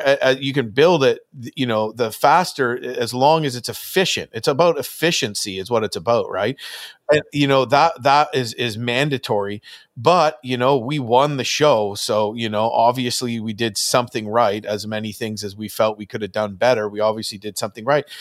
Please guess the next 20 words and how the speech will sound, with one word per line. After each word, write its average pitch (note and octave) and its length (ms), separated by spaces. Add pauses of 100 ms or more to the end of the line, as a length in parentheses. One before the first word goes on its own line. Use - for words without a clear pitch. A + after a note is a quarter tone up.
(160)
And B2 100
I B2+ 100
think F3+ 280
the C3+ 100
takeaway C3+ 640
there D3 380
is A2 300
that G#2+ 320 (640)
you E3+ 400
are C3+ 280
reduced A#2+ 1040 (200)
to B2+ 560 (340)
the B2 180
resources B2+ 1000
that B2+ 280
are B2 140
available A2 960
in G#2+ 140
your A2+ 240
area. A2 460